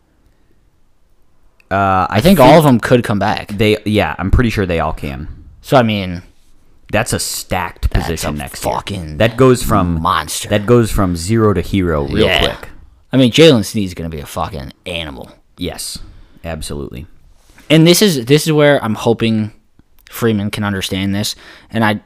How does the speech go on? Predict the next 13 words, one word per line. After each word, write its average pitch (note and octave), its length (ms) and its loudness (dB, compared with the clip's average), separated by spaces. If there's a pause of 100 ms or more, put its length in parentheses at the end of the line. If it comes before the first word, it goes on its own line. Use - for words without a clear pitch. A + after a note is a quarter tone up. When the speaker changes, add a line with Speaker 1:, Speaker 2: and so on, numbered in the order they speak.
Speaker 2:
uh, A2 200 -6
I A#2+ 120 -6
think D#3 240 0
Kelly A2+ 300 4
did G#2+ 220 -2
it A2 120 0
at F#2+ 160 -10
certain G#2 420 -4
times, A#2 580 -2
but - 160 -6
not G2 320 -2
enough. F#2 540 -2 (480)
Where, A#2 480 6